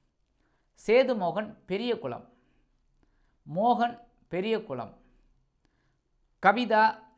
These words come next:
சென்னை. இவங்க எல்லாரும் வந்து புனர்பூசம் ஒன்று, இரண்டு, மூன்று ஆகிய பாதங்களில் பிறந்தவர்கள். இவங்களுக்கு இந்த இரண்டாயிரத்தி இருபத்தி ஐந்தாம் ஆண்டு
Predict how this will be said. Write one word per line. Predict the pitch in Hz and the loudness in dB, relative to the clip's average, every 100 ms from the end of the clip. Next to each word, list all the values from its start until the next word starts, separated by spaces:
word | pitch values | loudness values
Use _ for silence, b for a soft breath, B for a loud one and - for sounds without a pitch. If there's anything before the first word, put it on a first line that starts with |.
| - | -12
சென்னை. | 143 143 120 - _ _ _ _ _ _ _ _ | -10 -10 -14 -16 _ _ _ _ _ _ _ _
இவங்க | 156 196 180 | -8 -4 -2
எல்லாரும் | 170 202 220 226 | -2 0 0 -2
வந்து | 180 165 190 226 - b b b b b - | -8 -10 -10 -10 -14 b b b b b -10
புனர்பூசம் | 226 277 277 220 208 233 233 | -4 -2 -4 -4 -4 -4 -6
ஒன்று, | 180 196 214 247 | -8 -6 -4 -4
இரண்டு, | 214 202 208 | -4 -4 -6
மூன்று | 185 175 175 | -8 -8 -2
ஆகிய | 147 143 147 123 | -2 -2 -6 -8
பாதங்களில் | 131 135 135 170 165 | -8 -8 -10 -12 -12
பிறந்தவர்கள். | 120 113 110 107 - _ _ _ _ _ _ _ _ | -16 -14 -16 -18 -20 _ _ _ _ _ _ _ _
இவங்களுக்கு | 156 190 226 220 214 220 | -10 -8 -4 -4 -4 -6
இந்த | 202 156 | -8 -8
இரண்டாயிரத்தி | 147 156 180 180 170 160 - | -6 -6 -4 -4 -4 -8 -12
இருபத்தி | 147 143 139 131 | -12 -12 -12 -12
ஐந்தாம் | 123 120 120 120 | -10 -10 -12 -12
ஆண்டு | 120 139 185 - | -12 -12 -14 -18